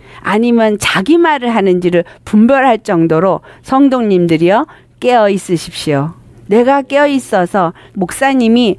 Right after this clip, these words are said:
하나님의 영권을 가지고 하나님의 보냄을 받고 하나님의 말을 하는 거라면 우리는 무조건 들어야 합니다. 왜냐하면 예수님이 그의 입을 통해서 말하기 때문에 들어야 하는 거예요. 사람의 말로 받으면 안 되는 거죠.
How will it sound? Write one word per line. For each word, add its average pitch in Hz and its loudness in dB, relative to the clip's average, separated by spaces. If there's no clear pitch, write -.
하나님의 339 0
영권을 247 0
가지고 196 -2
하나님의 226 2
보냄을 277 2
받고 196 -2
하나님의 320 0
말을 240 0
하는 240 0
거라면 180 0
우리는 220 2
무조건 320 -2
들어야 165 0
합니다. 151 -4
왜냐하면 277 2
예수님이 285 2
그의 294 2
입을 311 0
통해서 202 -4
말하기 247 -2
때문에 143 -2
들어야 285 2
하는 190 0
거예요. 73 -4
사람의 339 0
말로 220 0
받으면 226 0
안 151 0
되는 165 2
거죠. 147 -4